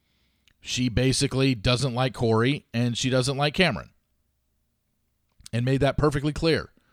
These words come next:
She said something to Cameron. She, Cameron was the only person she didn't hug, and Corey. Those are the two people she didn't hug on her way out the door. And she said something to Cameron,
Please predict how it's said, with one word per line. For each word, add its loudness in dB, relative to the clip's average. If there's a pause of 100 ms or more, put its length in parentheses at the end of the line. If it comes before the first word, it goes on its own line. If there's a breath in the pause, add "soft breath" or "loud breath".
(580)
She -8
said 0
something 4
to 2
Cameron. 2 (180)
She, -4 (300)
Cameron 2
was -2
the 2
only 2
person 4
she -2
didn't 0
hug, -2
and -2
Corey. -2
Those -4
are -8
the -6
two -2 (360 soft breath)
people 0 (1040)
she 0
didn't 0
hug 6
on 2
her 2
way 2
out 0
the -12
door. 0 (2000 soft breath)
And -6
she -2
said 2
something 2
to -6
Cameron, 0